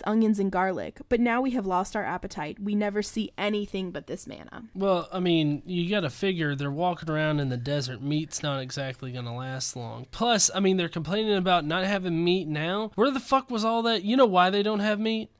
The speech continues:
Speaker 1: Why?
Speaker 2: They sacrificed it all for that god. They can't eat the
Speaker 1: <laughs>
Speaker 2: shit. That's why.
Speaker 1: Right? So they don't have meat. They don't have vegetables. They don't have fruits. All they have is manna. So, I mean, I get it. Like, but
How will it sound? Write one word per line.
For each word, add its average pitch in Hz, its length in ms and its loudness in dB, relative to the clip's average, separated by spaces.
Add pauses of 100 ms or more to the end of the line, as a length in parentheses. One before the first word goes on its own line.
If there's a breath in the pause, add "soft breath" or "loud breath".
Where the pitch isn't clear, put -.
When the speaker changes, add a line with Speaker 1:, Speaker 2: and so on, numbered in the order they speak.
Speaker 1:
Why? 185 300 -6
Speaker 2:
They 202 140 8
sacrificed 190 800 4
it 160 80 2
all 151 160 6
for 156 100 -4
that 160 160 2
god. 165 260 2
They 330 120 4
can't 170 280 4
eat 220 200 0
the 196 100 2
Speaker 1:
<laughs> - 120 2
Speaker 2:
shit. 120 280 -4
That's 160 300 -2
why. 123 180 0
Speaker 1:
Right? 226 560 -4
So - 180 2
they 247 120 6
don't 285 180 6
have 302 180 4
meat. 196 240 4
They 147 120 2
don't 214 160 0
have 233 200 2
vegetables. 185 540 -2
They 175 120 -4
don't 196 220 -4
have 226 180 -2
fruits. 180 420 -2 (140)
All 208 280 8
they 214 140 0
have 180 340 2
is 170 140 -10
manna. 95 400 -12 (160)
So, 285 280 0
I 311 120 -4
mean, 339 240 -2
I 330 160 0
get 208 340 -4
it. 190 320 -8
Like, 220 280 -6 (120)
but 226 220 -2